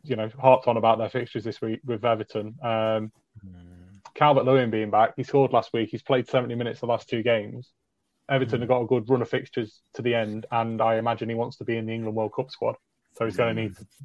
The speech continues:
Speaker 1: to show something. He's,
Speaker 2: Mm.
Speaker 1: his ownership's below one percent at the moment. So
Speaker 2: Right.
Speaker 1: if I get him in and he bangs, then that's gonna be a, a,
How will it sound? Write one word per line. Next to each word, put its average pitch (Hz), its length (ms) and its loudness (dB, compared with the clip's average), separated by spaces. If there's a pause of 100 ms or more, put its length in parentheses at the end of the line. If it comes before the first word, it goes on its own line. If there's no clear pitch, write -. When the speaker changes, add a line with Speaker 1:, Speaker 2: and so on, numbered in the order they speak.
Speaker 1:
to 127 100 -4
show 120 280 0
something. 110 460 -6 (360)
He's, 113 200 -10 (420)
Speaker 2:
Mm. 107 180 -12
Speaker 1:
his 127 240 -2
ownership's 143 580 0
below 131 260 4
one 123 360 -2
percent 143 460 -8
at 147 100 -10
the 135 60 -8
moment. 156 320 -8 (600)
So 123 280 4
Speaker 2:
Right. 113 340 -2
Speaker 1:
if 127 140 -2
I 135 140 8
get 127 140 4
him 123 120 0
in 123 120 0
and 120 100 -4
he 117 60 -2
bangs, 120 600 0 (960)
then 110 380 0
that's - 240 2
gonna 120 200 -2
be 117 160 0
a, 110 340 0
a, 113 80 -6